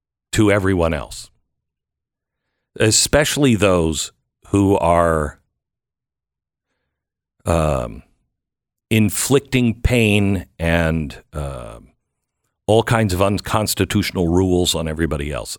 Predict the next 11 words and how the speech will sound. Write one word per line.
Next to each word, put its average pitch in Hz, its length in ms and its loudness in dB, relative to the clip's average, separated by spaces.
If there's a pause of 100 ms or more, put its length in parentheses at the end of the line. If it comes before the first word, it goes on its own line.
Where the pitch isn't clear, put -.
(120)
I 92 80 -2
want 98 260 0
to - 80 -4
give 90 240 -4
them 80 160 -10
grace. 76 400 -6
That - 160 -8
doesn't 120 260 0
mean 107 280 0 (240)
I 85 80 -2
excuse. 127 1040 0